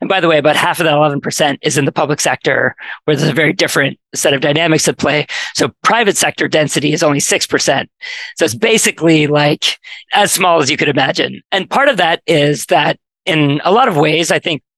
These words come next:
American employers, particularly since the nineteen seventies, just kind of refused to recognize unions as, like, legitimate partners in business. And so there was, like, an enormous amount of hostility sort of cultivated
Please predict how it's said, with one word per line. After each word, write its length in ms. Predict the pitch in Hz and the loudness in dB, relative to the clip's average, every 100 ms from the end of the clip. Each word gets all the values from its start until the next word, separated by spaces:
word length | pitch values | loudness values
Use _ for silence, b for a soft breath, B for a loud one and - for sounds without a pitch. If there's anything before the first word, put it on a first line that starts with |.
| _ | _
American 480 | - 160 190 202 202 | -2 0 0 0 -2
employers, 640 | 170 - 170 170 185 202 - | -6 -2 0 4 4 2 -2
particularly 540 | 165 180 - 165 156 | -4 -4 -2 0 0
since 320 | - 156 - | -2 -4 -4
the 100 | - | -2
nineteen 360 | 156 147 151 131 | 0 0 -2 -4
seventies, 600 | - 139 143 180 190 - | -2 -2 0 0 0 0
just 300 | 180 156 - | 0 0 -2
kind 240 | 151 139 | -4 -2
of 260 | 139 180 - B B B | -4 -6 -16 B B B
refused 600 | 151 156 - 196 202 175 | -2 -2 0 0 2 0
to 80 | 170 | 0
recognize 960 | 147 156 165 143 147 156 156 185 - - _ B B 160 | 0 -2 -2 -2 0 0 -2 -4 -8 -14 _ B B -2
unions 440 | 156 156 151 - | 0 2 0 0
as, 140 | 156 | 0
like, 180 | 156 156 | 0 0
legitimate 680 | 151 135 - 175 156 151 143 - | -2 -2 -2 0 2 2 -2 -4
partners 720 | 147 143 151 156 139 - - - | -2 -2 -2 -2 -2 -4 -8 -2
in 440 | 156 147 143 135 | 0 0 -2 -4
business. 720 | 151 151 - - - - - - B B B B - | -4 -4 -6 -8 -8 -8 -12 -18 B B B B -6
And 180 | 143 | -4
so 260 | - 156 139 | 0 0 0
there 140 | 147 | -2
was, 120 | 156 156 | -2 -2
like, 160 | 143 | -2
an 80 | 147 | 0
enormous 400 | 147 175 165 151 | 0 2 0 0
amount 200 | 151 147 | -2 -2
of 80 | 143 | 0
hostility 640 | 143 - 247 226 185 170 | -2 0 2 2 2 0
sort 160 | - 147 | 0 -4
of 80 | |
cultivated 720 | - 180 175 156 147 143 143 | -4 -2 0 0 2 0 -2